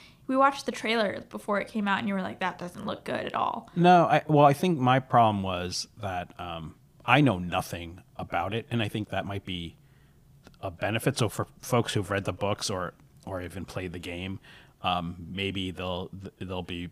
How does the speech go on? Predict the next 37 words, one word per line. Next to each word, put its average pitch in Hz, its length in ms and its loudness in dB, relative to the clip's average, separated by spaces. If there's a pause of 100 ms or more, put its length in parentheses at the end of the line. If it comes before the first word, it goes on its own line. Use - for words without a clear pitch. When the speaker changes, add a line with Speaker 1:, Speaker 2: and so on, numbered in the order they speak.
(140)
Speaker 2:
they're 90 160 -8
purists 98 460 -6
to 127 160 0
it, 131 100 0
and 101 120 -8
they 90 60 -8
may 90 140 -6
say 90 160 -6
that's 90 220 -6
why 95 100 -4
it 104 120 -6
sucks. 120 200 -4
So 95 180 -4 (200)
for - 120 4
me, 135 320 6 (460)
I 165 140 6
just - 280 0
like 95 280 -2
a 101 40 -8
good 85 280 -6 (320)
fantasy 92 960 -6
Speaker 1:
Mm-hmm. 190 560 0
Speaker 2:
adventure, 87 880 -6 (540)
and 92 320 -6 (520)
this 101 400 0
one, 120 520 2 (500)
it 135 200 2
had 147 140 4
everything 139 240 6
I 104 60 4
wanted. 104 380 6
I - 60 -6
mean, 113 120 2
it 98 80 -4
just - 220 -2
was, 110 280 -2 (360)
I, - 80 -6